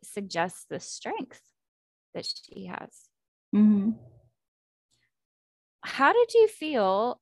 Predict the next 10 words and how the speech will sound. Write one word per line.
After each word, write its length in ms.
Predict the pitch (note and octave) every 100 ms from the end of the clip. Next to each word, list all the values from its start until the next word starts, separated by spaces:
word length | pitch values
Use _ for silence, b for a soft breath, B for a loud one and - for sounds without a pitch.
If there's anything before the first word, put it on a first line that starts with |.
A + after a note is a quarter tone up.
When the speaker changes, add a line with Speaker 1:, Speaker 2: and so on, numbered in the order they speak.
| -
Speaker 1:
about 840 | A3 A3+ A3+ A3+ A3 A3 A3 A3 - _
Patroclus 680 | G#3+ A#3 - D4 D4+ C#4+ C4+ A3+
and 120 | G#3
Achilles? 680 | - G#3+ F#3+ D3+ - - - _ _ _ _ _ - _ _ _ _ _ _ _ _ _ _ _ _ _ _ -
Speaker 2:
I 60 | G#3+
hated 840 | F#3 - - - D#3+ F#3 F#3 G3+
Achilles 500 | G3 - F#3+ F#3 F#3
at 120 | -
the 140 | D4+ G#4+
start. 340 | D5 F#3+ -